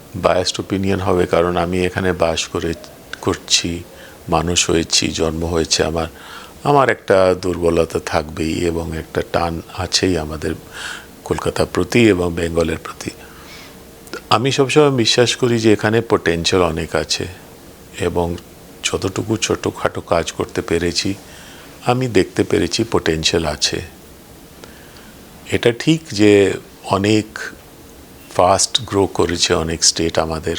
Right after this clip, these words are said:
কিছু কিছু স্টেট, এবং কিছু কিছু এরিয়াতে আমরা আরও ফাস্টার গ্রো করতে পারি,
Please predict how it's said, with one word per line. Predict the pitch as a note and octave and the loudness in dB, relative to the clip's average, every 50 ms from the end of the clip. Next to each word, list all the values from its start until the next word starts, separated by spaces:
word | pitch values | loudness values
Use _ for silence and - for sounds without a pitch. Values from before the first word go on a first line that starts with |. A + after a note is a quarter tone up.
| - - | -6 -8
কিছু | - F2 - - | -6 -4 -4 -4
কিছু | F#2 F2+ - - E2 D#2+ | -4 -4 -4 -4 -2 0
স্টেট, | - - - F2+ - - - - - - - - - - - - - - - - - - - - - - - | 0 0 0 -4 -6 -8 -10 -14 -16 -16 -20 -20 -20 -20 -20 -20 -20 -20 -20 -20 -20 -20 -20 -20 -16 -2 0
এবং | A2 G2 G2+ G2+ G2+ F#2+ - | 2 2 2 2 0 -2 -4
কিছু | A2+ G#2+ - B2+ | -4 -4 -2 -4
কিছু | G#2+ A2+ G#2 - - G2+ | -2 -2 -2 0 2 2
এরিয়াতে | G2 F2+ F2 F2+ F2+ F2+ E2+ - - F#2 | 2 4 4 4 4 4 4 4 2 2
আমরা | E2+ E2+ E2+ F2 E2+ | 2 2 2 2 2
আরও | E2+ E2+ E2+ E2+ F#2+ F#2 F2 | 2 2 2 2 2 0 -2
ফাস্টার | - - - D#2+ - - - - E2+ E2 | 0 -2 -2 0 0 -2 0 0 -2 -2
গ্রো | E2 - - F2 E2+ | -2 0 -2 -2 -2
করতে | - - F2 - - - D#2+ | 0 -2 -4 -4 -2 -2 -4
পারি, | - - E2+ E2 E2 E2 - A#2 | 0 2 0 0 0 -2 -8 -10